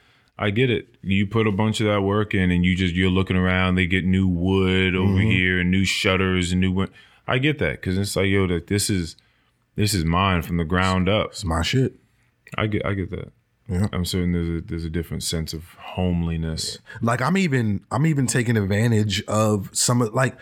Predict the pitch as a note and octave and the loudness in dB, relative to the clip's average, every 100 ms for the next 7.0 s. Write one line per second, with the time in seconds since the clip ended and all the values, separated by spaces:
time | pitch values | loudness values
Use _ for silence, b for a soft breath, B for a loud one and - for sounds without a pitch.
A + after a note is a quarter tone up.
0 | B B D3 E3+ D#3 D#3 F#3 D3+ A2 D#2+ | B B -2 0 0 0 0 2 0 -2
1 | D#2 - - - _ _ F#2+ E2+ D2+ - | -6 -8 -12 -16 _ _ -2 -2 -4 -12
2 | _ G#2 G#2+ G#2+ G#2 G2 - _ _ - | _ -2 0 2 0 -2 -6 _ _ -2
3 | C3+ C3+ B2+ A2+ G#2 _ b b b b | 2 2 2 0 -4 _ b b b b
4 | b b b - B2+ G#2+ B2+ - C#3+ A#2+ | b b b -2 0 2 -2 0 0 0
5 | D3 C#3 C3 A2 G#2 B2 G#2 A2+ G#2+ B2 | 0 0 0 0 0 0 0 0 2 2
6 | A2+ G#2+ B2 A#2 G2+ G#2 A#2 A2 F#2+ F#2+ | 2 2 2 2 0 0 0 0 -2 -6